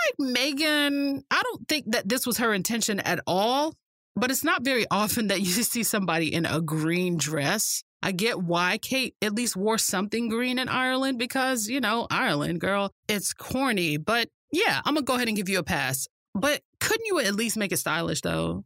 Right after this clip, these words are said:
Or couldn't the coat just had been enough? So I was a little bit disappointed with that, but it's not often you see somebody in a green dress.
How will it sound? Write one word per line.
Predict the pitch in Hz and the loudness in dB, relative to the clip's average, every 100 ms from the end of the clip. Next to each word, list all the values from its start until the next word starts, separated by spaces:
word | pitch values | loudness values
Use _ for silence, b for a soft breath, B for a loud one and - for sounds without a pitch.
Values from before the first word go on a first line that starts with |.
| _ | _
Or | 202 233 | -2 0
couldn't | 339 311 262 | 0 0 0
the | 226 | 0
coat | - 233 - - | 0 0 -2 -4
just | 170 208 165 | -2 0 0
had | 151 185 151 | 0 -2 0
been | 190 | 0
enough? | 160 156 254 - _ _ _ _ - | 2 2 0 -4 _ _ _ _ -2
So | 330 302 - | 0 2 2
I | 392 | 2
was | 339 | 2
a | |
little | 320 277 | 2 2
bit | 233 | 0
disappointed | 233 202 233 214 | 0 0 0 0
with | 202 | 2
that, | 185 196 | 0 0
but | 226 - _ - | -2 -2 _ -4
it's | 349 | 0
not | 480 508 339 | 2 2 2
often | 339 311 | 2 2
you | 277 | 0
see | 294 | 0
somebody | - 247 208 202 190 | 0 0 0 0 0
in | - 202 - | -2 -2 0
a | 190 | 0
green | 165 165 202 285 311 294 285 185 | 0 0 0 2 2 0 -2 -2
dress. | 151 165 202 - - - - | -2 0 0 0 -2 -2 -4